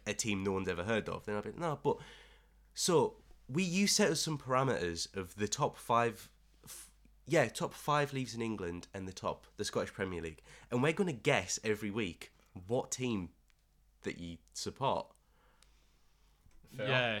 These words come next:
Speaker 3: you change teams.
Speaker 1: So
Speaker 3: Okay.
Speaker 2: I've picked one.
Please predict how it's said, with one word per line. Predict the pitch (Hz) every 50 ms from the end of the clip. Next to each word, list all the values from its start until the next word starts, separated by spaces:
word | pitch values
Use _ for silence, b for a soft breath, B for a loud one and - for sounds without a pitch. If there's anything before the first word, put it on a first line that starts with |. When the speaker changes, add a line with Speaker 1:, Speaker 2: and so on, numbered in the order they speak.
| 104 113
Speaker 3:
you | 123 120 117
change | 113 - - 135 131 127 123 - -
teams. | 135 131 - - - - - - - - - - - - - - -
Speaker 1:
So | - - - - 240 202
Speaker 3:
Okay. | - 82 85 87 - - - - - - - - - - 110
Speaker 2:
I've | 104 - -
picked | - 120 - - -
one. | 104 95 95